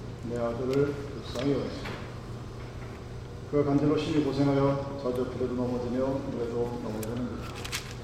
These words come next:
내가 주의 제자들에게 데리고 왔으나 능히 고치지 못하더라." 예수께서 대답하여 이르시되, "믿음이 없고 패역한 세대, 내가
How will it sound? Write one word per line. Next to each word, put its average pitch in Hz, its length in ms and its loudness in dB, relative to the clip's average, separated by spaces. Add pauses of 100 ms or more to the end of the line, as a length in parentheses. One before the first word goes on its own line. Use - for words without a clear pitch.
(360)
내가 135 240 2
주의 143 140 8
제자들에게 147 460 6
데리고 143 300 6
왔으나 139 500 2 (560)
능히 139 360 6 (120)
고치지 123 640 0 (100)
못하더라." 120 400 -2 (1600)
예수께서 165 300 4
대답하여 160 340 6
이르시되, 143 680 4
"믿음이 143 300 6
없고 135 560 2
패역한 156 440 2
세대, 135 360 0 (800)
내가 120 180 0